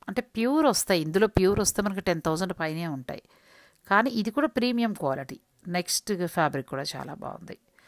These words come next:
బోర్డర్ గ్యాప్ బోర్డర్ స్టైల్‌లో వచ్చిందండి. మిడిల్‌లో అంతా కూడా ఫ్లోరల్ డిజైన్. సంక్రాంతి స్పెషల్ శారీస్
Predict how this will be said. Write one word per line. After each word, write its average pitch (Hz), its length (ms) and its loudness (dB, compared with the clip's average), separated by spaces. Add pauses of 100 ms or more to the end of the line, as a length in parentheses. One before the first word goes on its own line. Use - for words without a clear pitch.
(280)
బోర్డర్ 190 380 6
గ్యాప్ 170 260 4
బోర్డర్ 175 280 4
స్టైల్‌లో 160 380 2
వచ్చిందండి. 156 480 -2
మిడిల్‌లో 165 380 2
అంతా 151 200 0
కూడా 165 180 0
ఫ్లోరల్ 196 460 2
డిజైన్. 127 400 -4 (2750)
సంక్రాంతి 247 640 0
స్పెషల్ 180 500 -2
శారీస్ 127 460 0